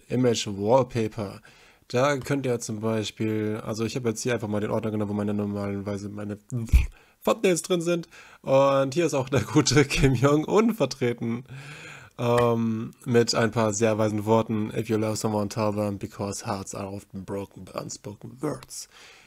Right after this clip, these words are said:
Ja. <clears throat> Allerdings sehen wir schon, dass es hier halt so ein bisschen abgeschnitten ist, weil das Format halt auch stimmen muss. Und so sieht's halt scheiße aus. Das ist halt bei meinem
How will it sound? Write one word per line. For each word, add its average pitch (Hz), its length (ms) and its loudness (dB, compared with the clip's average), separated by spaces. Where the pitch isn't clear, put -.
Ja. - 500 -6
<clears throat> - 1200 -4
Allerdings 175 440 0
sehen 170 140 0
wir 156 100 0
schon, 151 160 -2
dass 143 140 -2
es 131 100 -2
hier 156 180 0
halt 156 120 -2
so 135 60 -4
ein 131 60 0
bisschen 123 200 -4
abgeschnitten - 500 -6
ist, 117 260 -4
weil 120 100 0
das 123 120 -2
Format 123 460 0
halt 110 100 -4
auch 113 120 -8
stimmen 110 360 -2
muss. 113 240 -6
Und 117 580 -2
so 127 140 -2
sieht's 120 220 -4
halt 110 100 -2
scheiße 117 420 -2
aus. 113 280 -4
Das 127 140 -4
ist - 60 -6
halt 131 160 -2
bei 120 120 0
meinem 117 540 -2